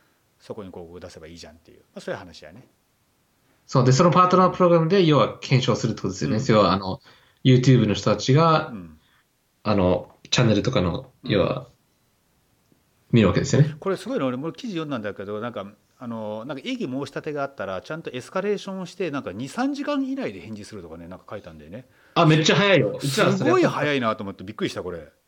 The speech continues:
Speaker 2: あ、めちゃくちゃ早いっすよ。俺、まあ、あの、前の会社で結構
Speaker 1: うん。
Speaker 2: エスカレーションいっぱいあって、
Speaker 1: うん。
Speaker 2: あのね、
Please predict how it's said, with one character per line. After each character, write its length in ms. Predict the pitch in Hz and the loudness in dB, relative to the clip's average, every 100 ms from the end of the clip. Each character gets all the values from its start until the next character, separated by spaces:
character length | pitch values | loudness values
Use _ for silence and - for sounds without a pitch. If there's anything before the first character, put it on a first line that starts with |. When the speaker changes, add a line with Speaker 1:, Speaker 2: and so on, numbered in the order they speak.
| _ | _
Speaker 2:
あ、 80 | 180 | -2
め 120 | 160 | 0
ち 120 | 170 214 | -2 -4
ゃ 60 | |
く 60 | - | -2
ち 80 | 208 | 0
ゃ 40 | |
早 120 | 196 | 2
い 40 | 185 | 0
っ 40 | |
す 160 | - 107 | 0 -4
よ。 120 | 98 | 0
俺、 240 | 127 131 | 2 0
ま 140 | 143 143 | 2 2
あ、 60 | |
あ 40 | 139 | 6
の、 200 | 135 131 | 4 6
前 160 | 170 196 | 4 4
の 100 | 185 | 4
会 260 | 185 143 | 2 0
社 100 | 165 | 0
で 120 | 151 | 0
結 160 | 151 - | -2 -4
構 300 | - 101 - 113 | -2 -2 -4 -8
Speaker 1:
う 20 | 101 | -2
ん。 40 | |
Speaker 2:
エ 40 | 131 | 0
ス 80 | |
カ 80 | 135 | 4
レ 80 | 151 | 2
ー 40 | |
シ 80 | 143 | 2
ョ 20 | |
ン 40 | 147 | -2
い 20 | |
っ 20 | - | 0
ぱ 80 | 143 | -2
い 20 | |
あ 20 | 139 | -2
っ 100 | 135 | -2
て、 300 | 98 90 - | -2 -2 -6
Speaker 1:
う 20 | |
ん。 140 | 104 85 _ - - _ _ _ _ _ _ _ _ | -10 -12 _ -20 -20 _ _ _ _ _ _ _ _
Speaker 2:
あ 100 | 120 | -6
の 100 | 110 | -2
ね、 440 | 113 107 85 - | 0 0 0 -6